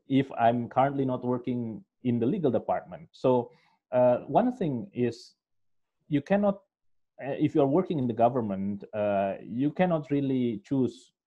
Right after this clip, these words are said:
where you want to work, but you can always, uh, you can always make use of the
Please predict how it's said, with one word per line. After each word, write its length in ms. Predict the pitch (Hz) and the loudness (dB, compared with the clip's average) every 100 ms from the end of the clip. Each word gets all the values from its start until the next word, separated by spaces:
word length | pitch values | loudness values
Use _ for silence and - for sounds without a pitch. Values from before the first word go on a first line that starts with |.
| _ _ _ _ _ _ _ | _ _ _ _ _ _ _
where 240 | 120 123 120 | 0 4 4
you 160 | 107 | 2
want 260 | 104 107 101 | -2 -4 -6
to 80 | 92 | -8
work, 280 | 95 65 - _ _ _ _ _ _ _ - | -12 -14 -18 _ _ _ _ _ _ _ 0
but 280 | 131 120 139 | 4 4 2
you 100 | 135 | 0
can 200 | 139 135 | 2 2
always, 680 | 143 170 165 160 147 - | 2 4 4 4 2 -2
uh, 560 | - 120 117 113 113 113 110 _ _ _ _ _ _ - | -2 2 4 4 4 0 -6 _ _ _ _ _ _ -4
you 180 | 131 | -2
can 220 | 143 139 139 | 0 0 2
always 560 | 143 151 151 139 127 | 4 4 4 2 2
make 240 | 127 123 135 | -4 -2 2
use 280 | 143 143 - | 4 2 2
of 180 | 113 113 | 2 2
the 100 | 120 | -2